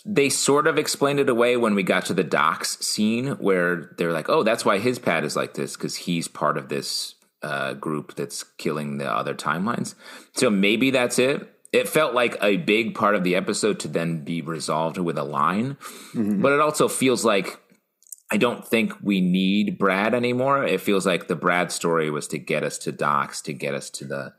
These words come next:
Speaker 2: Yeah.
Speaker 1: sacred timeline being trimmed to the point that it's, it's, like, the only one.
Speaker 2: Did you also feel, not to jump around, did you feel like they jumped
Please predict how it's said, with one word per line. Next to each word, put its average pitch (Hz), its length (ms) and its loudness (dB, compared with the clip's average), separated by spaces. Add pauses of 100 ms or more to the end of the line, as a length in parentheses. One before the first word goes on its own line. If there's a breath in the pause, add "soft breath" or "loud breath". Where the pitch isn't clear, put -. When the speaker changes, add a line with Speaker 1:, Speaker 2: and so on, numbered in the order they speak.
(360 loud breath)
Speaker 2:
Yeah. 113 80 4
Speaker 1:
sacred 82 320 0
timeline 76 520 -2
being 71 320 -4
trimmed 71 400 -4
to - 60 -10
the 65 100 -10
point 65 300 -10
that - 100 -10
it's, - 260 -12 (180)
it's, - 200 -14
like, - 200 -12
the 64 140 -8
only 60 260 -12
one. - 320 -14 (340)
Speaker 2:
Did 262 220 2
you 339 80 2
also 381 260 2
feel, 175 340 2
not 123 200 4
to 120 80 0
jump 113 240 2
around, 104 300 2
did 120 160 -2
you - 40 0
feel - 160 -2
like - 160 0
they 302 160 4
jumped - 720 -2